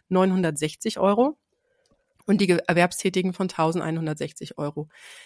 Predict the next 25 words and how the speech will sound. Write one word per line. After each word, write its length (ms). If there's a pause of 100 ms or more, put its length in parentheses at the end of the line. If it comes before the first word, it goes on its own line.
(140)
Jetzt 280
zwanzig 320
dreiundzwanzig 760
ist 160
der 120
stark 580
angestiegen, 760
so 160
stark 380
wie 280
eigentlich 520
selten 680
und 160
in 80
letzter 240
Zeit 200
ist 100
der 80
eigentlich 220
gar 140
nicht 140
mehr 120
angestiegen. 420
Aber 160
gut, 160